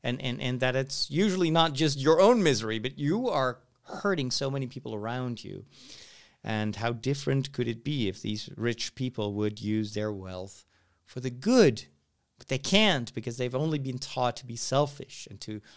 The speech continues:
look out for themselves and always be on their guard. Uh, brilliant series.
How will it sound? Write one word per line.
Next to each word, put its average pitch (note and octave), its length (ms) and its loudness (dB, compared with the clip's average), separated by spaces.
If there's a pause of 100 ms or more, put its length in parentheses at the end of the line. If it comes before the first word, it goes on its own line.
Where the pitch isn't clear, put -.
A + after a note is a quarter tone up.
look C#3+ 180 2
out C3 180 2
for A2 140 -4
themselves G#2+ 760 -4
and G2+ 180 -12
always A2+ 380 -4
be A2 120 -6
on A2 120 -6
their G#2+ 140 -8
guard. G2+ 460 -14 (760)
Uh, A2 140 -6
brilliant D#3 520 6
series. B2+ 460 2